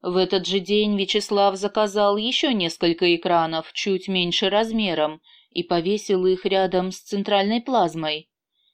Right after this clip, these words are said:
Теперь происходящее на подвальной кровати транслировалось со всех сторон, и он мог видеть абсолютно всё. Майя была и рада, и обескуражена.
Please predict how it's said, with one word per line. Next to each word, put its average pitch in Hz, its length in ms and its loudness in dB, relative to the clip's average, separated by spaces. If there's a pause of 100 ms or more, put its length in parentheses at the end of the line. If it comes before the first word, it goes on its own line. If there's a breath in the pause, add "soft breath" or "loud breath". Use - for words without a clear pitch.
Теперь 175 480 2
происходящее 180 840 0
на 180 100 -4
подвальной 185 520 2
кровати 202 760 0 (280 soft breath)
транслировалось 202 920 0
со 214 160 -2
всех 240 260 -6
сторон, 202 560 -2 (300)
и 185 160 2
он 196 320 4
мог 196 280 0
видеть 208 380 -2
абсолютно 247 640 0
всё. 165 400 0 (460)
Майя 185 500 4
была 185 360 4
и 190 100 6
рада, 202 640 2
и 214 160 0
обескуражена. 180 1040 0